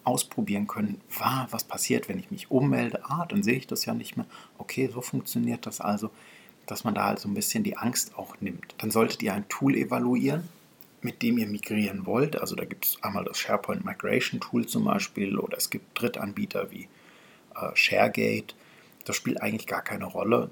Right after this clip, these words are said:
Das kommt auf eure Anforderungen drauf an, wie ihr migrieren wollt, was ihr migrieren wollt.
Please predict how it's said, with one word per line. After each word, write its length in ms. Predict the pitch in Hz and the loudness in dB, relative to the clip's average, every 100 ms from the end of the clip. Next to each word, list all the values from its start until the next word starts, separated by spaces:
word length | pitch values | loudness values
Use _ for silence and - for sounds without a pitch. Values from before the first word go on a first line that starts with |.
| - | -2
Das 160 | 104 | 0
kommt 180 | - 110 | 0 0
auf 160 | 95 - | 0 0
eure 240 | 107 95 | 0 2
Anforderungen 640 | 113 131 - 117 110 104 | -2 -2 -2 0 2 2
drauf 280 | - 104 - | 2 -2 -2
an, 240 | 110 104 | -2 0
wie 180 | 101 120 | 0 0
ihr 100 | 135 | 0
migrieren 500 | 120 104 104 104 101 | -2 -2 -2 -2 -2
wollt, 260 | 95 92 - | -2 -4 -4
was 220 | 101 - | -2 -2
ihr 80 | 104 | -2
migrieren 540 | 98 98 101 98 104 | -6 -6 -2 -2 -2
wollt. 240 | - 95 | -4 -4